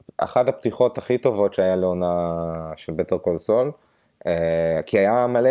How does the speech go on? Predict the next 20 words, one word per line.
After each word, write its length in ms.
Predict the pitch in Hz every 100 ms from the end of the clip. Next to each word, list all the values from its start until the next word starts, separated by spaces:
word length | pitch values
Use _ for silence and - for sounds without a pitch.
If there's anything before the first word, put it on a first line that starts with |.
| 123
אקשן, 320 | 139 - 101
בדרך 260 | 87 104 110
כלל 100 | 120
אתה 140 | 113
מחכה 420 | 110 - 120 117 117
זמן 240 | 110 123
עד 160 | 131 113
שיקרה 380 | 101 95 98
משהו 300 | 95 92 -
מעניין, 420 | 90 85 82 90 107 _ - _ _ -
אה, 240 | 92 95 95
ונראה 340 | 101 107 123
לי 280 | 151 160 151 -
כאילו 220 | 156 151
הפרק 320 | 143 151 151
הזה 260 | 151 156 143
זה 100 | 127
היה 80 |
יותר 260 | 123 117 123
כאילו 380 | - 117 117